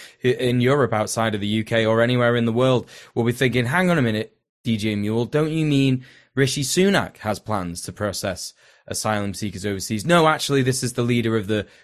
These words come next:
quote-unquote opposition in our country.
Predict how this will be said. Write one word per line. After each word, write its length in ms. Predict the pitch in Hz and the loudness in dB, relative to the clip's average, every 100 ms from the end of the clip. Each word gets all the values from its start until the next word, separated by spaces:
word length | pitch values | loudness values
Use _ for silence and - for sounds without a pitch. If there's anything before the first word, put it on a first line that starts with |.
| _ | _
quote-unquote 800 | - 123 110 104 104 104 101 - _ _ 127 | 0 2 2 -4 -2 -4 -4 -12 _ _ -2
opposition 680 | 120 110 120 127 104 92 87 - _ 98 | -2 -2 0 0 -2 -4 -6 -14 _ -6
in 100 | 98 | -2
our 180 | 95 | -2
country. 560 | 90 98 92 - 107 | -4 -6 -6 -4 -4